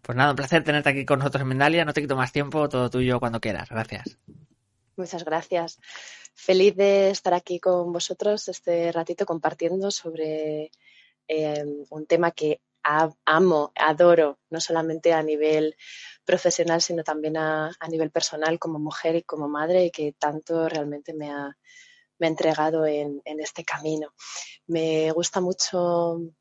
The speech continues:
Speaker 2: poder hablaros de esto porque cuando justamente estamos en un camino de conciencia, nos empezamos a, a preguntar, ya sabéis, muchas cosas en la vida, ¿no? Y cuando queremos ser madres y padres, pues hay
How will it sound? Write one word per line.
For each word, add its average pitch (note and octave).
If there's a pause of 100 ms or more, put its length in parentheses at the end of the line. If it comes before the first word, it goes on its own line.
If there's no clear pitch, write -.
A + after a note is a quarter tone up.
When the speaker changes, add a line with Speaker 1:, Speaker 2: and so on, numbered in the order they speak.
(100)
Speaker 2:
poder E3+
hablaros D#3+
de -
esto -
porque D#3 (240)
cuando D3+ (160)
justamente F3
estamos F3
en E3+
un D#3+
camino D#3+
de D#3+
conciencia, E3+ (640)
nos D#3+
empezamos E3
a, D3
a D3
preguntar, D3
ya D3+
sabéis, D3
muchas -
cosas C#3+
en E3
la D#3
vida, D#3+
¿no? G3 (140)
Y F#3
cuando D#3+
queremos E3+
ser F3+
madres F#3+
y F3+
padres, G3+ (1120)
pues - (120)
hay G3